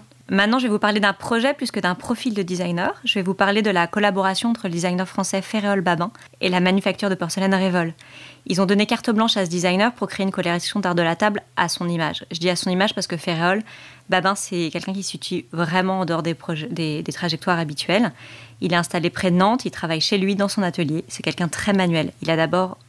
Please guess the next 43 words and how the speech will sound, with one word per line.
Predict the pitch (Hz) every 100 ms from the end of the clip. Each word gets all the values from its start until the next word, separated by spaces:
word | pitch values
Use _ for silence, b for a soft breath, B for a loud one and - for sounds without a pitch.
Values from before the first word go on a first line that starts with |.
| _
eu | 180 156
beaucoup | 156 208 220
de | -
succès | 196 - 190 185
avec | - 156 160 143
des |
cuillères | 143 - 208 190
en |
bois | 165 170
sculpté, | - 143 180 240 B B B B B
qui | -
sont |
des | 160 156
pièces | 208 -
uniques | 180 262 - - 160
et |
qui | - 165
vendent | 165
dans | 156
le |
monde | 175 190
entier | 175 -
aujourd'hui. | 170 151 143 185 - - B B B B B
Il | 185
attend | 175 180
pas | 240 233
nécessairement | 214 180 180 180 202 - 175
de | 165
commandes | - 190 180 190 196
ou | 160
de, | 151 147 151 151 151
ou | 156 160 147
de, | 160 175 170 165 -
qu'on | 165
lui | 156
propose | - 175 190
des | 175
projets | - 180 185
pour, | 190 165 151
euh, | 151 160 -
œuvrer, | 175 170 180
fabriquer, | 190 170 156 160 - 180
réaliser. | 165 151 156 202